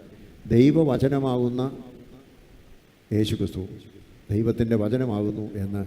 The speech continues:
വിശുദ്ധ യോഹന്നാൻ്റെ സുവിശേഷം ഒന്നാം അധ്യായം ഒന്നാമത്തെ വാക്യത്തിൽ നിന്ന് പറയുക. വചനം ദൈവമായിരുന്നു, വചനം ദൈവത്തോടുകൂടെയായിരുന്നു. അവിടെ തന്നെ പതിനാലാം വാക്യത്തിലാണ് പറയുന്നത്, വചനം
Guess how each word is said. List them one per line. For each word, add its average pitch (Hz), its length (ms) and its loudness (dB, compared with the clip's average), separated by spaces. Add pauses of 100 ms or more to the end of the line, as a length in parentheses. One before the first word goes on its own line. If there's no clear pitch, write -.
(420)
വിശുദ്ധ 104 240 -2
യോഹന്നാൻ്റെ 131 480 0
സുവിശേഷം 123 500 -2
ഒന്നാം 120 260 -4
അധ്യായം 117 340 -2
ഒന്നാമത്തെ 107 440 -8
വാക്യത്തിൽ 98 280 -8
നിന്ന് 95 120 -8
പറയുക. 87 200 -14 (760)
വചനം 123 320 0 (260)
ദൈവമായിരുന്നു, 95 720 0 (1160)
വചനം 120 360 2
ദൈവത്തോടുകൂടെയായിരുന്നു. 95 920 -2 (760)
അവിടെ 139 200 2
തന്നെ 147 260 4
പതിനാലാം 139 520 4
വാക്യത്തിലാണ് 120 500 2
പറയുന്നത്, 107 380 -2 (220)
വചനം 135 380 0